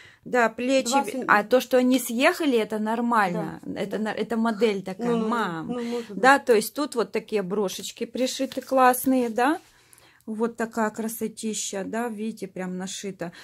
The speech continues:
Speaker 1: Все здорово, никаких
Speaker 2: Мгм.
Speaker 1: нареканий нет, все великолепно. Но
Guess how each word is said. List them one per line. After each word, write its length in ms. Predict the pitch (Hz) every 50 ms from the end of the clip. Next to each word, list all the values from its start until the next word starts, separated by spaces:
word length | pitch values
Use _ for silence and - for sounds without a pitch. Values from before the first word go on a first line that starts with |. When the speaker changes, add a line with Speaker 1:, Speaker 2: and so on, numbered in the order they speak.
| - - - -
Speaker 1:
Все 320 | - - - 285 294 285
здорово, 520 | 262 226 208 233 247 240 226 214 220 196 185
никаких 500 | 202 208 214 214 - 233 226 - 269 220
Speaker 2:
Мгм. 80 | 196 262
Speaker 1:
нареканий 640 | 262 262 247 254 - - 262 262 262 247 254 247 247
нет, 360 | 247 233 226 202 190 170 -
все 220 | - - - 254 262
великолепно. 1000 | 226 269 247 247 254 233 - 254 247 233 247 247 220 233 - - 190 165 156 - - - - - - - -
Но 680 | 190 220 233 247 269 277 269 262 262 240 - -